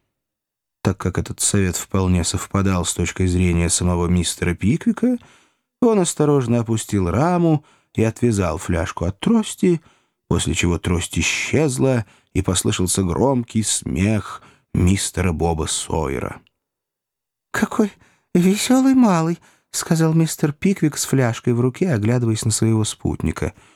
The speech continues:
«О, да», согласился мистер Эллен. <laughs>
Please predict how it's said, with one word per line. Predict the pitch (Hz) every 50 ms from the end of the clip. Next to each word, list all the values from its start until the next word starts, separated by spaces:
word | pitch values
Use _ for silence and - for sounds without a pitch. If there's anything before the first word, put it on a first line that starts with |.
| _ _ _
«О, | - 73 69 -
да», | - - - - 98 107 117 123 131 131 131 123 117 98 -
согласился | - - 82 85 90 87 - - - - - - - - -
мистер | 82 71 - - - - 80 80
Эллен. | 76 73 82 80 78 71 - - _ _ _ _ _ _ _ _
<laughs> | -